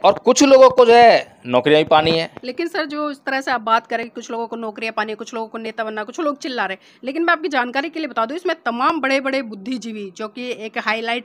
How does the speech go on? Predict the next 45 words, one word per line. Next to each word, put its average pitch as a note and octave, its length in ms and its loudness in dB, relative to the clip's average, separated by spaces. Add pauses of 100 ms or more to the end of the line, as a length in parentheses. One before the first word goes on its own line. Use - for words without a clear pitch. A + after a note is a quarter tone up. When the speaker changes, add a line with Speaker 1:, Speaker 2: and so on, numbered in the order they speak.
Speaker 2:
personality A3 540 -6
हैं, A3 160 -6
या A3 100 -4
मैं A3 120 -8
कहूँगी A3 240 -12
कि A3+ 120 -12
राष्ट्रीय B3 280 -2
पार्टी A3 280 -4
के A3+ 120 -8
भी A3 100 -8
अध्यक्ष, G#3 320 -8 (340)
जैसे A#3+ 200 -8
कि C#4+ 80 -8
बहन C4 260 -8
कुमारी B3+ 340 -6
मायावती A#3 460 -4
है, - 100 -6
उन्होंने A#3+ 380 -8
भी C#4 80 -8
मतलब B3 240 -12
सुप्रीम A#3 320 -14
कोर्ट A3 200 -12
की A#3 100 -16
judgment G#3+ 380 -8
को A3+ 120 -12
नकारा A3 420 -2
है। A3 200 -6 (260)
उन्होंने B3 200 -6
कहा B3+ 120 0
है B3 80 -2
कि C4 160 -12
एक B3 240 -6
भेदभाव A#3 460 -6
की A#3+ 120 -12
नीति A#3 280 -10
है A#3 100 -4
और A3+ 200 -4
एक A3+ 160 -10
तरह A3+ 140 -8
से A#3 140 -12
देश A3+ 260 -10
में A#3+ 100 -6
आपातकाल B3 540 -4
की B3 180 -14
घोषणा A#3 460 -6